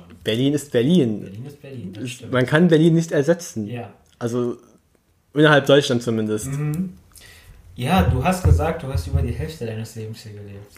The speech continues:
Speaker 1: Ja.
Speaker 2: Wie war denn die andere Hälfte? Oder die
Speaker 1: Die
Speaker 2: fast Hälfte?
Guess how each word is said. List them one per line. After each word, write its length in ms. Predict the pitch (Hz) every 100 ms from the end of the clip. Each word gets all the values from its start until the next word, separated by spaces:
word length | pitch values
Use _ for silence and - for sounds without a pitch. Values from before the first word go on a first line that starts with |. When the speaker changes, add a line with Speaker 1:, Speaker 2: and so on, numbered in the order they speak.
| -
Speaker 1:
Ja. 760 | - 123 120 113 110 117 131 -
Speaker 2:
Wie 40 |
war 100 | 127
denn 160 | 123 123
die 80 | 123
andere 240 | 127 127
Hälfte? 460 | 113 113 - 120 113
Oder 160 | 120
die 100 | 117
Speaker 1:
Die 200 | 117 135
Speaker 2:
fast 160 | 135 135
Hälfte? 380 | 131 117 -